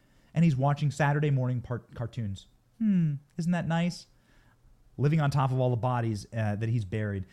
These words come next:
Speaking of bodies being buried, and somebody who's damn good at that, Doctor Fauci throwing out the first pitch and getting his ass booed in dark blue Seattle. We only bring you this clip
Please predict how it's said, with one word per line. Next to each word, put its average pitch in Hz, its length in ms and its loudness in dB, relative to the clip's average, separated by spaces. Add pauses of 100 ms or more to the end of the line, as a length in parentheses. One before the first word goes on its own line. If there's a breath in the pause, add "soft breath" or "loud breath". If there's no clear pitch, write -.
(140 soft breath)
Speaking 311 340 2
of 156 220 4
bodies 262 480 8
being 190 400 8 (140)
buried, 269 560 8 (280 soft breath)
and 180 80 4
somebody 233 300 4
who's 190 260 6 (280 loud breath)
damn 302 260 8
good 320 140 6
at 320 60 2
that, 294 200 8
Doctor 233 220 8
Fauci 269 960 4
throwing 277 300 4
out 277 520 0
the 226 280 2
first - 440 0
pitch - 460 -4 (320 loud breath)
and 185 180 6
getting 233 260 6
his 233 280 8
ass 220 460 6 (200 loud breath)
booed 220 600 8
in 143 320 0
dark 208 400 2
blue 220 260 2
Seattle. 202 540 2
We 151 140 4
only 196 160 8
bring 190 200 6
you 196 60 4
this 190 160 -2
clip 269 400 -2